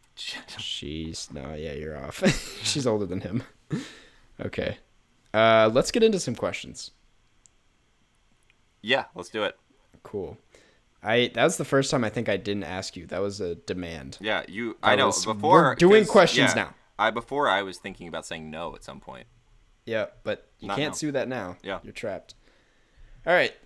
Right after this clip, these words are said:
Speaker 2: Uh, this first one comes from a regular. Uh, oh, well, okay. Before I say this, um,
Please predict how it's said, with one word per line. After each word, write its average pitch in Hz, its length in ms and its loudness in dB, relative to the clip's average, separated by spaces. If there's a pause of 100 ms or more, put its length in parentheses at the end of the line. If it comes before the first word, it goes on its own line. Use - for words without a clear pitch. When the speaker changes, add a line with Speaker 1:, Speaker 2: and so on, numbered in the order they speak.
Speaker 2:
Uh, 135 200 6
this 135 160 -2
first 175 260 0
one 101 300 -4
comes 120 300 -2
from 107 400 -4 (460)
a 110 80 -10
regular. 117 600 -2 (560)
Uh, 104 420 -2
oh, 165 220 6
well, 170 260 2
okay. 110 340 -4
Before - 220 -2
I 120 60 2
say 107 180 -6
this, 101 280 -12
um, 131 460 0